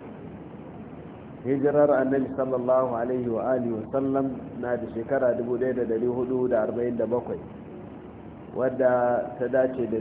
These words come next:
biyu ga watan hudu, watan Afrilu, kalandar albashi, shekara dubu biyu da ashirin da shida. A karan farko tun wucewar sallah, Allah ya sake haɗa mu a wannan masallaci mai albarka na Juma'a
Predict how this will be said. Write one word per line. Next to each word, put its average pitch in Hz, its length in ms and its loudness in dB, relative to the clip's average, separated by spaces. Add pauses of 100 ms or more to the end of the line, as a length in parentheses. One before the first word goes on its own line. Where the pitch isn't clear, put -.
biyu 135 400 2 (720)
ga 120 80 0
watan 120 420 2
hudu, 139 400 0 (100)
watan 131 360 0
Afrilu, 131 420 2 (2000)
kalandar 131 460 2
albashi, 123 560 0
shekara 123 400 2
dubu 123 260 0
biyu 127 300 0
da 110 160 0
ashirin 120 360 -4
da 110 120 -2
shida. - 260 -4 (2500)
A - 80 -6
karan 135 320 0
farko 135 340 0
tun 135 140 0
wucewar 131 400 0
sallah, 135 320 2
Allah 123 240 2
ya 127 60 -6
sake 127 220 -2
haɗa 117 260 0
mu 120 120 0
a 120 140 4
wannan 120 160 -2
masallaci 117 600 -2
mai 117 120 -2
albarka 113 400 -2
na 117 120 -2
Juma'a 135 520 2